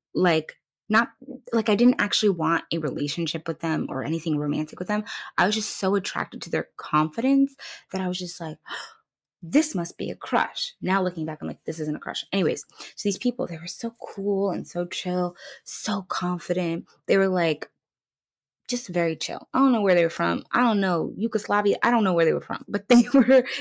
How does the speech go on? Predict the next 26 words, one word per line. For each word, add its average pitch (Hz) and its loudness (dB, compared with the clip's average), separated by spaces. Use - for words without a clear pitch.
giving 208 4
off 160 -2
really 202 4
cool, 160 -4
chill, - -4
chill, 160 -2
queer, 160 0
older 165 0
women, 147 -2
butch - -2
vibes, 143 -8
right? 180 0
Me 180 -4
and 185 0
my 180 -2
friend 170 -8
were 98 -10
like, - -16
we 208 4
were 240 6
salivating. 170 -2
We 180 -2
were 175 0
sala 185 0
motherfreaking 175 -4
vating. 151 -4